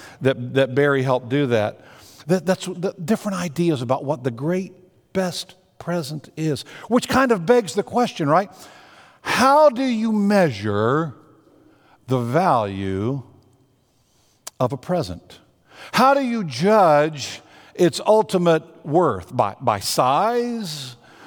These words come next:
by weight, by its cost,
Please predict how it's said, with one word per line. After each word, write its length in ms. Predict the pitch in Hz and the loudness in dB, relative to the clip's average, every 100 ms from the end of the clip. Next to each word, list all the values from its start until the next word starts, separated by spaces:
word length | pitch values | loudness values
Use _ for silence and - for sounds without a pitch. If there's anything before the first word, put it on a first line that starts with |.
| - - | -20 -8
by 300 | 101 104 92 | -4 -2 -4
weight, 960 | 82 117 170 220 214 165 - - - _ _ _ - - | -4 0 2 0 -4 -10 -14 -14 -16 _ _ _ -20 -4
by 240 | 127 127 | 0 0
its 320 | 107 95 - - | 0 -6 -12 -14
cost, 960 | - 104 208 233 233 - - - - | -10 -2 2 2 2 -2 -8 -10 -12